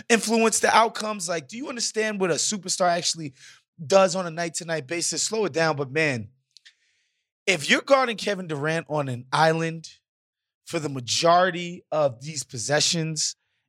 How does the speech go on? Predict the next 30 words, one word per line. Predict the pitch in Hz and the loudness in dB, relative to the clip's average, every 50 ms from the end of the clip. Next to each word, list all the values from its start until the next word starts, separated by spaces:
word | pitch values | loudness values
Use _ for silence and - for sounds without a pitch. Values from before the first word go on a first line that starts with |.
| _ _ - | _ _ 2
and | 165 170 160 156 | 2 2 2 2
you | 156 185 226 240 214 | 2 2 4 4 4
are | 185 | 4
doing | 151 131 180 196 190 180 160 | 2 0 -2 -2 -2 -2 -2
as | 139 123 104 | -4 -6 -6
good | - 143 170 165 | -4 -2 -2 -2
a | 170 | -2
job | 135 - 160 156 156 139 | 0 0 2 2 0 0
as | 135 127 | -4 -6
anybody | 156 165 175 160 160 156 151 139 | -6 -6 -4 -4 -4 -4 -2 -2
I've | 135 156 151 | -2 -2 -4
seen | 135 - 175 170 139 | -4 -8 -12 -10 -8
since | - - 139 120 - - - _ _ _ _ - | -8 -8 -6 -6 -6 -6 -6 _ _ _ _ 0
Tony | - - 202 196 196 190 170 160 - - | 2 4 4 4 4 2 0 -2 2 4
Allen, | - 160 160 175 180 196 214 226 240 240 262 294 _ _ _ _ _ _ _ _ _ - | 6 6 8 6 4 0 -2 -6 -6 -6 -10 -16 _ _ _ _ _ _ _ _ _ -2
damn | 185 190 202 196 190 | 0 0 0 0 0
near | 190 185 170 | -2 -4 -4
ten | - - - 220 214 202 | -4 -2 -2 -2 -2 0
years | 190 185 190 208 208 196 | 2 2 2 2 2 0
ago, | 240 196 233 233 240 247 247 285 - _ _ _ _ _ _ _ _ _ _ _ _ _ _ _ _ _ _ _ _ _ _ _ _ _ _ _ _ _ _ _ - | 0 2 2 2 2 2 -2 -4 -6 _ _ _ _ _ _ _ _ _ _ _ _ _ _ _ _ _ _ _ _ _ _ _ _ _ _ _ _ _ _ _ 2
I | 214 | 4
gotta | 233 233 202 185 | 6 6 4 4
tip | - - 220 175 | 0 -2 -4 -2
my | 147 147 143 | 0 0 0
hat | 156 160 147 127 | 2 0 0 -2
to | - 143 | -6 -10
this | 123 123 107 | -8 -8 -8
guy. | - 131 127 120 110 107 110 120 - - | -6 -6 -6 -6 -8 -8 -12 -16 -10 -6
Um, | 156 156 151 147 139 135 131 131 127 131 131 - | -2 0 0 0 -2 -4 -6 -8 -10 -12 -6 -4
and | 160 165 165 156 151 143 143 | 0 0 0 0 -2 -4 -6